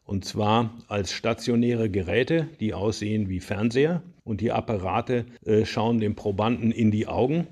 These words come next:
und zeigen dann auf, wie der Proband sich einen Reiz, eine Seite, eine Internetseite oder eine Packung anschaut.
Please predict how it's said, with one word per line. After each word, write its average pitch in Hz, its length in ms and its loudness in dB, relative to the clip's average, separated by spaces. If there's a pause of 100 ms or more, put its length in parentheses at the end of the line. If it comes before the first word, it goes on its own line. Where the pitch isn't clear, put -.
und 117 480 -2
zeigen 117 360 0
dann 120 220 2
auf, 117 340 0
wie 120 100 0
der 107 200 -4
Proband 113 760 -2 (140)
sich 104 400 0
einen 107 400 0
Reiz, 104 480 2
eine 104 240 0
Seite, 117 380 0
eine 107 180 -2
Internetseite 113 840 0
oder 101 220 -2
eine 101 340 -4
Packung 117 540 -2
anschaut. 82 540 0